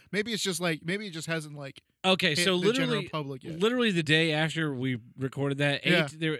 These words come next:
Speaker 2: there was an article about how A T and T was gonna charge all kinds of shit
Speaker 1: Uh-huh.
Speaker 2: for the fi-, new five G and how they're gonna
Speaker 1: <laughs>
Speaker 2: unroll all this stuff. And
Speaker 1: Yep.
Speaker 2: I'm like, "I'm fucking prophetic."
Speaker 1: Yep. Yeah.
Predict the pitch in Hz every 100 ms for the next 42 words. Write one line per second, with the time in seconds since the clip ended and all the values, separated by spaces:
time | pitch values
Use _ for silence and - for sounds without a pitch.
0 | 120 139 143 127 123 143 147 135 113 110
1 | 117 113 123 127 143 143 151 127 147 135
2 | 117 117 123 113 104 - 139 135 131 135
3 | - 135 123 117 - 131 160 160 160 156
4 | - _ 147 131 123 - 143 139 143 156
5 | 139 135 123 135 131 127 127 123 226 -
6 | 233 202 175 143 143 139 139 - 147 131
7 | 156 175 127 - - - 208 277 269 254
8 | 247 311 330 311 - _ 160 160 - _
9 | _ _ _ _ -